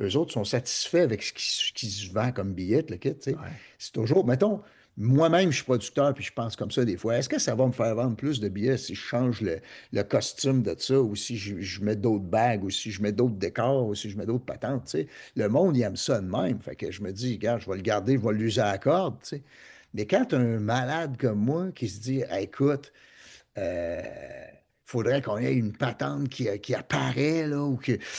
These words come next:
Speaker 1: ou que ça, là, ça, ça, ça soit pas fait avec des bras, mais que ça soit fait avec des machines. » Puis moi,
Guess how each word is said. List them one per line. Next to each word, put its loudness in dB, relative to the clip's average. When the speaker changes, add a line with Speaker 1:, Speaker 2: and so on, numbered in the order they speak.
Speaker 1:
ou 2
que 0
ça, 2
là, 4
ça, -2
ça, -4
ça -8
soit -6
pas -2
fait -6
avec -2
des -2
bras, 4
mais -2
que -2
ça -4
soit -6
fait -6
avec -8
des -6
machines. » -6
Puis -12
moi, 0